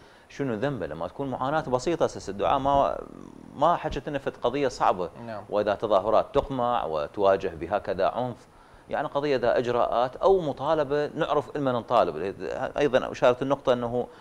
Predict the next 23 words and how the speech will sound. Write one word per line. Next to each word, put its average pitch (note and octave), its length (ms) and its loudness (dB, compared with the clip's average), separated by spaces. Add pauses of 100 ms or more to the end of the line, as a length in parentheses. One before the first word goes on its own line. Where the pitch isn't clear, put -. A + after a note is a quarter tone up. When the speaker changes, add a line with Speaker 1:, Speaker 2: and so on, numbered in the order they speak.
(360)
Speaker 1:
مستغربة C3 560 6
متظاهرين A#2 460 2
أمام B2+ 240 2
المحافظة C#3+ 520 0
والقضية D#3 540 2
يم D#3 100 -2
المالية C3+ 440 4
ويم B2+ 300 0 (360)
رئاسة G#2 320 0
الوزراء. D#2 440 -4 (920)
Speaker 2:
نعم، D#3+ 240 0
من C#3+ 80 -6
حق E3+ 260 2
صدر C3 520 -8
قرارات، A2+ 420 0
لأن C3+ 100 -4
هذه D3 340 -4
قرارات D3+ 420 0
لا E3+ 160 2
حتدخل D#3+ 520 -8
بصفقة D#3+ 340 -6
استراتيجية C3 760 -8
Speaker 1:
مم. - 280 -18